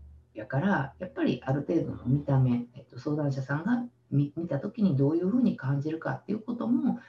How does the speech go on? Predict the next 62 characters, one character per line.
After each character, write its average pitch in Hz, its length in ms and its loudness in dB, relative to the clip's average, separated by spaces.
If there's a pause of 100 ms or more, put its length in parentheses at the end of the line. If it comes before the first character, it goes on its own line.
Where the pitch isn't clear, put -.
(220)
意 147 80 -8
識 131 200 -6
す 123 120 -6
る 117 80 -4
こ 104 120 -10
と 104 120 -10
が 101 160 -6
重 104 200 -4
要 104 160 -2
か 101 140 -8
な 120 260 0
と - 80 -20 (220)
思 95 160 -16
い - 60 -20
ま - 160 -16
す。 - 160 -20 (560)
で、 190 320 2 (440)
え 117 480 -2
ー - 40 -20
と、 110 440 -6
最 208 280 2
後 254 60 4
は 175 120 6
や 120 140 2
っ - 100 -12
ぱ 135 100 -4
り - 120 -8
鑑 214 280 0
定 202 280 4
の 190 400 4 (600)
ス - 140 -20
タ 180 160 -2
イ 139 80 2
ル 123 100 -6
と 101 140 -10
い 104 140 -4
う 98 60 -6
か、 104 440 -6 (160)
ま - 100 -16
あ、 - 80 -16
手 202 100 4
慣 202 160 8
れ 202 100 6
て - 320 0
る 202 140 6
感 113 260 -2
み 113 100 -2
た - 100 -6
い - 80 -14
な - 80 -20
感 101 240 -8
じ - 80 -16
か 95 120 -10
な。 95 220 -6 (640)
え 123 60 -8
ー、 120 160 0
ま 320 160 6
ず 233 120 6
そ - 180 2
も 208 120 8
そ 123 140 2
も、 131 400 2